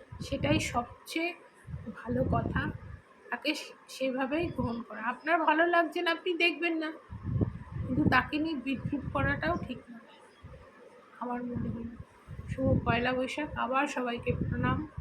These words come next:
অনেক শুভেচ্ছা, ভালোবাসা। যদি ভালো লাগে অবশ্যই এটা সাবস্ক্রাইব করবেন, বা কোনো মতামত থাকলে অবশ্যই জানাবেন। আমি যদি কোনো কিছু ভুল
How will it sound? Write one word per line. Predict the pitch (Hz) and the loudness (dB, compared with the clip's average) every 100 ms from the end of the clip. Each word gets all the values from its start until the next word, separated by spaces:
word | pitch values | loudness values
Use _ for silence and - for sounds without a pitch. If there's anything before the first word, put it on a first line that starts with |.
| - | -10
অনেক | 233 254 254 - | -6 -6 -8 -14
শুভেচ্ছা, | - 233 247 - - 262 | -10 -4 -2 -2 -4 0
ভালোবাসা। | 247 226 240 - - 277 - - - 480 508 539 - - - - - - 554 571 - 587 - 233 | 0 2 4 4 4 2 -2 -6 -8 -12 -16 -14 -12 0 0 0 -10 -12 -10 -12 -12 -16 -12 -6
যদি | 262 294 | -2 2
ভালো | 294 285 302 | 6 8 8
লাগে | 302 285 302 359 - - - - - | 6 4 2 -4 -8 -14 -18 -20 -12
অবশ্যই | - - 262 - 285 - - - - - | -6 -2 0 0 0 -2 -8 -10 -12 -10
এটা | 254 254 254 247 - - - - - - | -6 -4 -4 -6 -12 -12 -12 -18 -20 -14
সাবস্ক্রাইব | 240 - - 247 240 - | -12 -12 -4 -4 -2 -2
করবেন, | 247 240 254 - - - - | -2 -2 -8 -12 -20 -20 -8
বা | 240 247 | -2 -2
কোনো | - 285 | 0 0
মতামত | 302 269 254 269 277 262 | 2 2 0 -2 -4 -4
থাকলে | 277 254 262 254 | -6 -6 -4 -4
অবশ্যই | 240 247 240 - 285 | -4 -4 -8 -6 -4
জানাবেন। | 254 247 247 240 247 254 262 - - - - - - - 220 | -2 -2 -2 -6 -6 -8 -10 -8 -8 -10 -14 -16 -14 -6 0
আমি | 247 247 | 2 2
যদি | 247 | -2
কোনো | 247 254 254 | -2 -2 0
কিছু | 269 247 262 | 0 0 -2
ভুল | 262 254 | 2 2